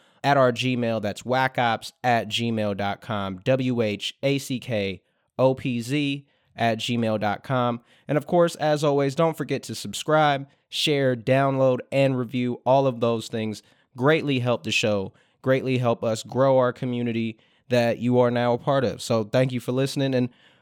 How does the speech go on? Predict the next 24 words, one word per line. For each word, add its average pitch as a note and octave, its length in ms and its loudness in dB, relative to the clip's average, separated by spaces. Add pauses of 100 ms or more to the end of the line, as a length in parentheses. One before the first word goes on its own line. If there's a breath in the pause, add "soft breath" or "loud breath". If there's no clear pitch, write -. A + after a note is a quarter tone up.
without D3 300 4
further D#3+ 260 4
ado, D#3 180 2
let's D#3 180 0
go D#3+ 140 2
ahead F3+ 140 2
and D#3 100 -2
jump D#3 260 0
into D3+ 320 -4
our C#3 140 4
headliners, D#3 680 0
where A#2 180 -2
we D3 260 -2
tell D3+ 300 0
you C#3+ 220 -2
what B2+ 240 0
made B2+ 280 0
the A#2 80 -2
front C3+ 340 -4
page C3 460 -4
in A2+ 120 -4
games A#2 460 -4
and A2+ 180 -12
entertainment A2 760 -6